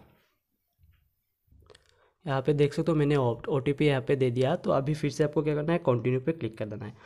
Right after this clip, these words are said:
और कंटिन्यू पे क्लिक करोगे तो यहाँ पे देख सकते हो अभी इसी तरह का इंटरफेस खुल के आ जाएगा। तो यहाँ पे आपको अलाउ पे क्लिक कर देना है फिर से।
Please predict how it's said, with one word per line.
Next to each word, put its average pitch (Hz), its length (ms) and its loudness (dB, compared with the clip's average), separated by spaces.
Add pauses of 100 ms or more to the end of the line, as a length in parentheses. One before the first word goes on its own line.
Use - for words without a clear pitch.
(220)
और 156 60 -2
कंटिन्यू 151 420 0
पे 160 60 0
क्लिक 143 260 -6
करोगे 143 280 2
तो 143 180 -2
यहाँ 120 180 0
पे 135 120 -6
देख 135 180 0
सकते 139 240 -4
हो 147 120 4
अभी 139 460 -2
इसी 123 160 -4
तरह 139 160 0
का 127 60 -2
इंटरफेस 123 340 -2
खुल 127 140 -2
के 131 100 -2
आ 117 140 0
जाएगा। 117 380 -2
तो 165 160 -2
यहाँ 131 220 2
पे 131 120 -2
आपको 131 180 -2
अलाउ 120 340 2
पे 139 120 -2
क्लिक - 240 -8
कर 123 100 -4
देना 127 180 -4
है 127 80 -4
फिर 127 140 -6
से। 139 320 -4